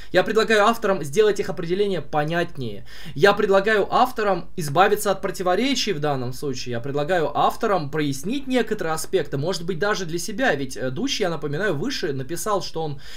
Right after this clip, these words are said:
еще не достиг уровня наблюдателя. Следовательно, ну, вероятно, он не останавливал никогда в жизни внутренний диалог.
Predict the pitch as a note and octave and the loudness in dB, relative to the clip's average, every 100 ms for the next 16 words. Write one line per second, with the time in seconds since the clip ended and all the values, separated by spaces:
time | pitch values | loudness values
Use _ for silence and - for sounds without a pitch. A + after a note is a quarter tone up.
0 | - D#3 A#3 G#3 F#3+ G3 - B3+ B3+ A3+ | -6 -2 0 2 4 4 4 -2 0 4
1 | A3+ F3+ E3 D#3 D3 F3+ B3 A3 D3 G#2+ | 4 4 2 0 0 2 4 4 0 -6
2 | - E3 G3+ G3 F#3+ D#3+ D3 C3 - - | -4 0 2 0 -2 -4 -6 -6 -8 -8
3 | - D#3+ D3+ D3 C3 D3 G3 F#3+ E3 D#3+ | -4 0 2 4 4 0 0 -2 -2 -2
4 | D#3 D3 - C#3+ F3 A3 F#3 D#3+ D3+ D3 | -4 -4 -4 -2 0 0 -2 -2 -4 -4
5 | C#3+ C#3 C3 B2+ G3+ G#3 E3 B2+ B2 C#3 | -2 -2 -2 -4 -6 -4 -6 -6 -6 -6
6 | F3 E3 C3+ C3 B2+ B2+ F3+ G#3+ F#3+ C3+ | -6 -6 -6 -4 -4 -4 -2 0 -2 -4